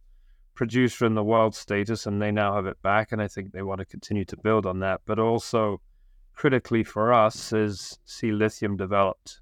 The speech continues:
in Peru as an industrial metal. So, you know, we're getting, we're, we're getting lots of good things said. We're getting support, certainly on the ground.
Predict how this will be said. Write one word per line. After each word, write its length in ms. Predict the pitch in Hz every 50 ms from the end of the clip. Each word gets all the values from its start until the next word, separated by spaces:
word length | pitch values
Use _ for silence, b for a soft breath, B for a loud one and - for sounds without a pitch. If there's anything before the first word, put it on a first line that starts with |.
| _ _ -
in 160 | 120 107 101
Peru 320 | - - 113 107 101 101
as 120 | 98 95 101
an 100 | 95 95
industrial 480 | 95 95 98 98 - - - 95 92
metal. 440 | 95 95 98 95 87 - - - 82
So, 460 | 82 - - - 98 95 95 92 90 - _ _ _ _ _ _ _ _ _ -
you 80 | 113 107
know, 160 | 107 107 104
we're 80 | 110 113
getting, 520 | 117 123 120 120 120 113 110 110 110 107 - _
we're, 320 | - 120 123 - 131 127 127
we're 160 | 110 123 131
getting 260 | 123 131 123 123 123
lots 280 | 123 127 131 127 - -
of 120 | 117 107
good 220 | - 127 120 - -
things 260 | - 117 110 107 -
said. 320 | - - 127 123 123 117
We're 140 | 107 107 104
getting 520 | 92 110 110 107 107 104 101 101 95 95 - -
support, 640 | - - - 101 - - 120 117 113 117 - -
certainly 400 | - - - 117 113 107 107 110
on 120 | 107 101
the 60 | 98 98
ground. 580 | 95 104 101 101 101 104 104 101 101 95 -